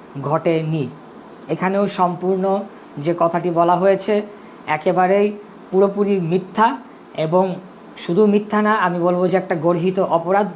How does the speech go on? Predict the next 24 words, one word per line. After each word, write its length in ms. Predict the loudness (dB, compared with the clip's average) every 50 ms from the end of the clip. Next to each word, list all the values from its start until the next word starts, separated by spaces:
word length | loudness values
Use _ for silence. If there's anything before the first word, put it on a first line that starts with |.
| -10 -8 -6
যে 100 | -6 -6
এরকম 420 | -4 -4 -4 -4 -4 -4 -4 -6
একটি 300 | -6 -6 -6 -4 -4 -2
রায়কে 720 | 2 2 2 2 2 0 -4 -8 -16 -20 -20 -12 -6 -6 -6
প্রভাবিত 520 | -4 -4 -2 0 0 2 2 0 0 0
করার 340 | 0 2 2 2 2 0 -2
জন্যে 440 | -4 -6 -4 -4 -6 -6 -6 -8 -6
যখন 260 | -6 -6 -6 -6 -6
এরকম 420 | -6 -4 -4 -4 -4 -4 -4 -8 -8
একটি 180 | -6 -2 0
অবস্থা 320 | 0 0 0 -4 -6 -8 -6
চলছে, 460 | -2 0 0 0 0 0 -4 -4 -4 -8 -16 -20 -20 -14 -6
এই 140 | -2 0 0
ধরনের 400 | 2 2 0 0 0 -2 -4 -2
অপব্যাখ্যা, 600 | 0 0 0 0 0 0 0 0 -2 -2 -4 -2
মিথ্যা 340 | -2 -4 -6 -6 -4 -4 -2
ব্যাখ্যা 420 | 0 0 -2 -2 -4 -4 -4 -4 -6 -12 -20 -20 -20 -20 -14 -12 -6 0
দিয়ে 280 | 2 4 4 4 2 -2 -8 -12 -10 -6
জনগণকে 480 | -4 -2 -2 -2 -2 -2 -2 -4 -4
বিভ্রান্ত 500 | 0 0 0 0 2 0 0 0 -2 -2
করার 200 | -2 -2 -2 -2 -4
চেষ্টা 300 | -6 -10 -8 -4 -4 -4
করা 180 | -4 -4 -6 -8
হচ্ছে। 280 | -8 -12 -14 -14 -14